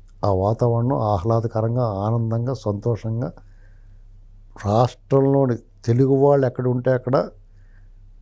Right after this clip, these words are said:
మెజారిటీ తెలుగు వాళ్ళు ఆనందించారు, సంతోషించారు. ఈ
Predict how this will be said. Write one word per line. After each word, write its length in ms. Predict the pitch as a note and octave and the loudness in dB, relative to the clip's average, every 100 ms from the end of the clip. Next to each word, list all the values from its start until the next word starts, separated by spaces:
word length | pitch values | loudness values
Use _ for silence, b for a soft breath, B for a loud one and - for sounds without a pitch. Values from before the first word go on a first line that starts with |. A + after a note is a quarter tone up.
| - - - G#2+ | -20 -20 -8 0
మెజారిటీ 600 | A2 A#2 C#3 D#3 D#3+ C#3+ A#2 B2 | 2 4 6 6 4 0 -4 -2
తెలుగు 220 | B2 A#2+ B2 | -2 0 2
వాళ్ళు 260 | B2+ D3 F#3 - - - - - - - F#2 G2+ | 2 -2 -6 -12 -20 -20 -20 -20 -20 -10 -2 0
ఆనందించారు, 580 | B2 B2+ B2+ A#2+ C#3+ C3+ B2 | 2 2 2 2 0 0 -4
సంతోషించారు. 720 | A2+ C3+ A#2 A#2+ B2 A2+ D#3 G#3 - - - b b b b b b - | -2 0 0 0 0 0 -2 -8 -20 -20 -20 b b b b b b -8
ఈ 40 | B2+ | 0